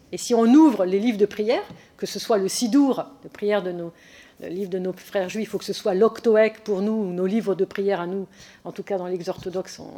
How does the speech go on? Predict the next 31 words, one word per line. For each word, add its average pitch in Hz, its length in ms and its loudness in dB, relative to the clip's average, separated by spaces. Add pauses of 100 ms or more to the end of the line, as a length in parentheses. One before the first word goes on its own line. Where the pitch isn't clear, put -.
(120)
on 165 40 -12
a 165 120 -6
des 185 140 2
noms 196 260 0
un 160 60 -6
peu, 170 300 -8
un 156 100 -12
peu 175 120 -10
bizarres 175 400 -2
pour 160 140 -14
dire 160 160 -6
les, 156 140 -10 (360)
les 165 100 -10
livres 170 200 -4
de 175 80 -2
prière, 233 360 -2
mais 175 120 -4
peu 208 160 0
importe, 190 420 0 (180)
n'importe 226 380 2
quel 180 140 -4
livre 175 140 -6
de 196 60 2
prière 175 320 -8
chrétien, 226 440 -10 (640)
on, 185 400 -2 (420)
tous 302 140 0
ces 226 180 0
livres 294 280 4
nous 220 100 4
rappellent 233 500 4